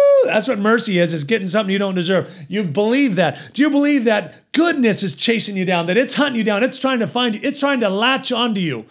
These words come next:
Instead of you believe that, you know, enemies getting you, fear's getting you, lust is getting you, anger's getting you, bad things, curses are coming at you. All,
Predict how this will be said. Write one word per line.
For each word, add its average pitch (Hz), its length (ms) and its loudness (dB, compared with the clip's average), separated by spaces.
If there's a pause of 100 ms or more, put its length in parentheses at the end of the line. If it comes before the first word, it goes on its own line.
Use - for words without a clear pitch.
(280)
Instead 254 400 4
of 196 180 2
you 233 100 2
believe 220 400 2
that, 196 340 -2
you 214 140 0
know, 220 320 2 (260)
enemies 233 520 2
getting 180 280 -4
you, 180 140 0
fear's 233 420 0
getting 175 240 -4
you, 175 120 0
lust 208 360 2
is 160 120 -4
getting 175 200 -4
you, 180 80 -4
anger's 233 420 2
getting 175 220 -4
you, 180 260 0 (200)
bad 247 340 2
things, 208 220 -2
curses 214 500 0
are 190 60 0
coming 196 300 -2
at 180 160 -2
you. - 60 -10
All, 226 280 0